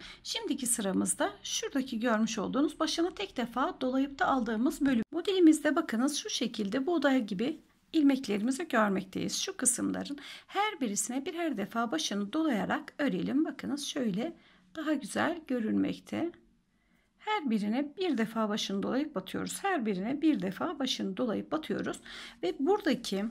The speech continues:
şu görmüş olduğumuz iki zincir çekmiş olduğumuz yerde artışlarımızı yaparak ilerliyoruz. İki tane artışımızı yapalım. İki zincir çekelim. İki tane artışımızı yapalım. Yine artışlarımızı bir defa başını dolayıp çekme şekliyle örelim.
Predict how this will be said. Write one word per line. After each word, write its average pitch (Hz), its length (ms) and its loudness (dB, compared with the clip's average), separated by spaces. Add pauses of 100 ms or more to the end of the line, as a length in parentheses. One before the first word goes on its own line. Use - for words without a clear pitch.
(260)
şu - 220 -8
görmüş 302 440 4
olduğumuz 208 560 0
iki 247 180 -8
zincir 320 340 0
çekmiş - 460 -2
olduğumuz 214 540 -2
yerde 220 440 0
artışlarımızı 214 800 0
yaparak 311 460 -4
ilerliyoruz. 185 600 -2 (520)
İki 320 120 -8
tane 254 380 2
artışımızı 202 640 -2
yapalım. 240 380 -4
İki 311 180 -4
zincir 226 300 0
çekelim. 247 480 -6
İki 311 160 -6
tane 202 360 -2
artışımızı 202 600 -2
yapalım. 262 380 -4
Yine 330 220 6
artışlarımızı 233 840 -2
bir 339 180 0
defa 185 280 -2
başını 269 320 -2
dolayıp 190 340 -2
çekme 311 300 -4
şekliyle 208 520 -2
örelim. 240 460 0